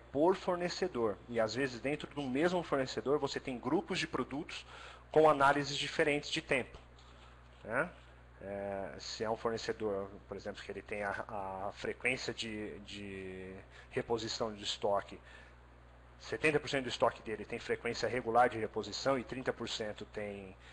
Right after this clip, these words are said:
que ser produzido, ele só produz mediante, é, é, a solicitação do mercado, tem que separar esse mix de produto que é mais demorado pra entrega pra propici-, pra entender aquela cobertura de estoque. E se você, de novo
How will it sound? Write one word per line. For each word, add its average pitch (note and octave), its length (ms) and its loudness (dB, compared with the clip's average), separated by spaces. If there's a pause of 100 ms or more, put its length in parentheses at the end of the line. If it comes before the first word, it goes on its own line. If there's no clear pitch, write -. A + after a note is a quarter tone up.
(140)
que - 100 -14
ser C3+ 220 2
produzido, A#2 720 -4
ele G2+ 140 -6
só - 160 4
produz A#2 340 -2
mediante, A2 580 -4
é, G2+ 380 -6
é, - 40 -6
a F#2+ 40 -8
solicitação A2 460 -4
do G2+ 80 -10
mercado, A2 540 4 (420)
tem A2+ 120 -4
que D3 340 0
separar C#3+ 460 8
esse C#3+ 180 0
mix A#2 220 -6
de A2 80 -4
produto A2+ 360 -8
que - 60 -8
é A2 40 -2
mais G#2+ 180 0
demorado G#2 420 0
pra G#2+ 120 -4
entrega A2 380 0
pra D3+ 160 4
propici-, - 520 -2
pra C3 200 4
entender C3 340 0
aquela D3 200 2
cobertura D#3+ 400 -2
de - 80 -6
estoque. - 340 4 (320)
E C#3+ 60 0
se E3 80 2
você, F3+ 240 4 (140)
de D3 160 -2
novo A2+ 320 6